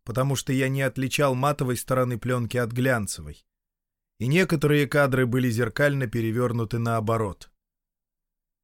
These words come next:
Два кадра я поставил вверх ногами. Присутствующие в просмотровом зале еле сдерживали смех, ведь я был молодым режиссёром,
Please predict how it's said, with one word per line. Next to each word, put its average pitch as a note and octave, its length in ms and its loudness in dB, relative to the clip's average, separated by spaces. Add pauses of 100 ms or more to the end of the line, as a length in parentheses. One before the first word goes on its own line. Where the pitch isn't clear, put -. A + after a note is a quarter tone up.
(400)
Два C3+ 340 4
кадра D#3+ 380 4
я D3 160 4
поставил C#3 560 2
вверх B2 420 -2
ногами. B2+ 600 0 (1200)
Присутствующие C3+ 920 0
в A2+ 80 -10
просмотровом B2 680 -2
зале C3+ 300 2
еле B2 280 0
сдерживали B2 640 -2
смех, C3+ 500 -4 (380)
ведь F2 160 -12
я D3 160 2
был C3+ 160 0
молодым C3 480 2
режиссёром, B2+ 720 -2